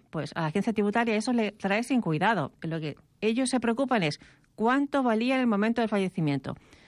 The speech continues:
Por tanto, las acciones es un tema muy peliagudo. En otros casos, por ejemplo, Iberdrola, en las herencias que hemos tramitado últimamente, pasa justamente al revés. Por eso pongo estos ejemplos que son como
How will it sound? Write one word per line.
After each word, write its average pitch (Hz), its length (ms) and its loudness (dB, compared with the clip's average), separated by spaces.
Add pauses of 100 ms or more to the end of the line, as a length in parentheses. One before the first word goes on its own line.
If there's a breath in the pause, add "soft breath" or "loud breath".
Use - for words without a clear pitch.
(120)
Por 185 160 -2
tanto, 233 200 2
las 220 140 0
acciones 247 360 0
es 233 80 -2
un 226 100 2
tema 226 260 0
muy 220 220 0
peliagudo. 185 640 0 (440 loud breath)
En 180 140 0
otros 226 220 0
casos, 247 320 -2
por 220 100 0
ejemplo, 208 260 2
Iberdrola, 233 600 0 (1200 loud breath)
en 175 160 -2
las 160 140 -2
herencias 185 280 -2
que 220 60 -2
hemos 202 160 2
tramitado 196 420 0
últimamente, 208 560 0
pasa 226 280 0
justamente 262 560 0
al 269 100 0
revés. 196 220 0
Por 180 140 -4
eso 220 160 -2
pongo 233 160 2
estos 226 200 -4
ejemplos 233 380 0
que 202 60 0
son 214 160 0
como 190 440 0